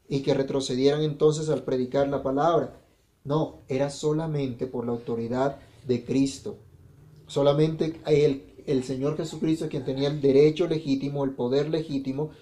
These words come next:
porque Él es el creador de todo lo que hay. Así que los doce podrían cumplir su propósito solamente si tenían la autoridad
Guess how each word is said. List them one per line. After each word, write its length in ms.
porque 240
Él 60
es 100
el 100
creador 360
de 100
todo 260
lo 140
que 120
hay. 280
Así 320
que 100
los 220
doce 380
podrían 480
cumplir 480
su 180
propósito 960
solamente 760
si 120
tenían 440
la 60
autoridad 600